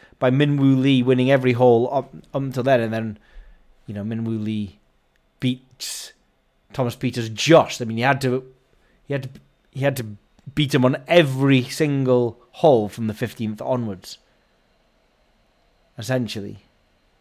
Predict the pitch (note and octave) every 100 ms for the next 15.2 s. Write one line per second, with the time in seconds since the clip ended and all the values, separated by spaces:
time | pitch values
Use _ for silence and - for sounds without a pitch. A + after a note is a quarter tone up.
0 | _ _ _ _ A#2+ B2 - - _ _
1 | _ _ _ _ - D3 C3+ - - C#3
2 | C3+ C3+ - - - - - _ _ _
3 | _ _ - D#3 D#3+ D3+ D3+ C3+ - _
4 | _ C#3+ C3+ C3 C3 B2 - _ _ B2
5 | C#3 B2+ A2 G2 E2+ _ _ _ _ _
6 | _ _ _ _ A2+ G2+ G2+ G2+ G2 G2+
7 | G#2 G#2 A#2 G#2+ A2 F#2+ D#3+ F3+ C#3 D#3
8 | F#3 F#3 A#2+ F#2 G2 G#2+ G#2 _ _ A#2
9 | A#2+ A#2+ - _ _ - _ _ _ D3+
10 | D3 E3 E3+ G3 A#2 A2 A#2 B2+ B2 A#2
11 | B2+ B2+ C3 B2 D3+ A#2 G#2 _ _ -
12 | - E3 G3+ G#3+ C4+ - C4 A3 A3+ D#3+
13 | G#2+ C#3 D#3+ E3+ F#3 G3 F#3+ F3+ F3 D#3+
14 | C#3 C3 C#3 D#3 B2+ A#2 A2+ D3 C3 F#2+
15 | D#2 -